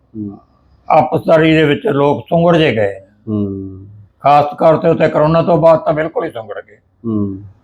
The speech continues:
Speaker 2: ਵੀ ਇੱਕ ਦੂਜੇ ਦੇ ਘਰ ਆਉਣਾ ਜਾਣਾ ਵੀ ਸੰਕੋਚ ਕਰਦੇ ਨੇ ਜਾਣ ਤੋਂ।
Speaker 1: ਹੂੰ, ਹੂੰ, ਹੂੰ।
Speaker 2: ਅੱਗੇ ਆਮ ਜਾ ਵੜਦੇ ਸੀ।
Speaker 1: ਹੂੰ। ਠੀਕ ਹੈ, ਠੀਕ ਹੈ, ਠੀਕ ਹੈ।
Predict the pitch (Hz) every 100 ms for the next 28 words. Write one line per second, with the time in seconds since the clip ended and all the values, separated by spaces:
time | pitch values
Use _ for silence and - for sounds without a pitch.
0 | - 143 143 151 151 156 160 156 156 135
1 | 139 143 143 147 147 139 156 - 139 127
2 | 147 143 131 113 117 110 107 95 - 85
3 | _ _ 117 107 95 92 92 - - -
4 | 143 170 156 151 139 120 107 101 95 82
5 | - - _ 104 98 95 90 _ _ _
6 | _ _ _ _ _ _ _ _ _ -
7 | 320 - - - - - - - - -
8 | -